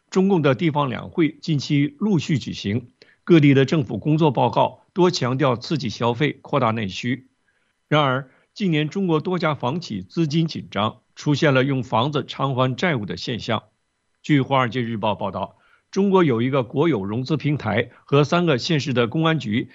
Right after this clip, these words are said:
也效仿拿房还债的模式，显示地方资金短缺问题。报道提到，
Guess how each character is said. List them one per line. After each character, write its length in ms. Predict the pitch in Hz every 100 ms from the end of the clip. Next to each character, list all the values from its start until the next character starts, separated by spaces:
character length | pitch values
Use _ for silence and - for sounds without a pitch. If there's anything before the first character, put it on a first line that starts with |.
| -
也 160 | - 143
效 240 | 143 196
仿 200 | 123 110 -
拿 200 | 117 143
房 260 | 123 131
还 280 | - 120 127
债 160 | 180 147
的 120 | 104
模 180 | 87 92
式， 320 | - 139 - _ _
显 240 | - 160 143
示 200 | 175 147
地 160 | 175
方 200 | 143 143
资 100 | 160
金 220 | 156 180
短 240 | 170 113 87
缺 180 | - 147
问 180 | 160
题。 340 | 131 95 98 - _ _ _ _ _ _ -
报 100 | 135
道 160 | 117
提 220 | 110 104
到， 240 | 101 107